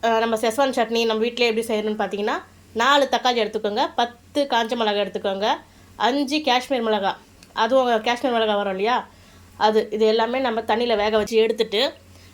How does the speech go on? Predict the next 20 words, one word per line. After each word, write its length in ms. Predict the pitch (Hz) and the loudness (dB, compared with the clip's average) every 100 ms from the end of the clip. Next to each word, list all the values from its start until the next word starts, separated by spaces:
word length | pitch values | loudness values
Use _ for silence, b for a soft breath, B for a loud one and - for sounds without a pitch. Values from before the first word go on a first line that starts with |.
| B - | B 0
தக்காளியில 300 | 240 285 262 | 6 6 6
இருக்கிற 180 | 220 | 2
தோலை 320 | 220 247 269 233 | 0 2 4 4
உரிச்சிட்டு, 420 | 220 214 208 247 | 2 0 0 4
அந்த 420 | 285 233 220 220 | 4 4 2 0
தக்காளி 360 | 214 220 254 233 | 0 0 2 4
ஆறுனதுக்கு 420 | 233 240 214 202 | 4 2 -2 -4
அப்புறமா 280 | 202 202 294 - - B B - | -2 -2 -4 -6 -20 B B -12
நீங்க 180 | 226 226 | -6 -4
தோலை 300 | 226 269 254 | 0 2 2
உரிச்சிட்டு, 300 | 226 220 - | 2 0 -2
அதுக்கப்புறமேட்டு 580 | 262 220 214 220 240 240 | -2 0 -2 -2 -4 -4
மிக்ஸியில 300 | 226 220 247 | -4 -2 -2
கிரைண்ட் 280 | 214 226 214 | 2 0 0
பண்ணி 160 | 214 | -2
அதை, 340 | 247 208 202 196 | 0 0 -2 -4
அந்த 160 | 214 220 | -4 -2
பியூரியை 380 | 254 262 226 | 0 2 2
தனியா 260 | 214 208 226 | 2 0 0
வச்சுக்கணும். 420 | 208 214 208 294 | -2 -4 -6 -6